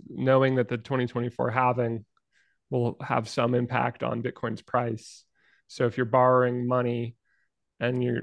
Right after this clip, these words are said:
planning to re-, repay that, you're scheduled to repay that in twenty twenty-five, you wanna make sure that that is the time that, you know, you have to settle this up,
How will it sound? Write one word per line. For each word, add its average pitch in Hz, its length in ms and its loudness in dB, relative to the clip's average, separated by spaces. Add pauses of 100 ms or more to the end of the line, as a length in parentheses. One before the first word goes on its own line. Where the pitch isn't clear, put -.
(120)
planning 127 360 2
to 117 80 -4
re-, 113 180 -6
repay 127 400 0
that, 123 120 0
you're 123 80 -2
scheduled 127 520 -2
to 120 120 -6
repay 123 300 -2
that 117 200 -2
in 117 140 -4
twenty 117 220 -4
twenty-five, 120 720 -2 (580)
you 135 140 -2
wanna 123 140 2
make 120 140 -2
sure 123 220 -2
that 120 140 -4
that 120 220 0
is 120 380 2
the 123 80 -6
time 113 540 -4 (720)
that, 117 280 -6
you 120 180 -8
know, 113 120 -6
you 113 160 -6
have 117 260 -4
to 113 320 -6
settle 117 360 -2
this 113 160 -6
up, 117 200 -4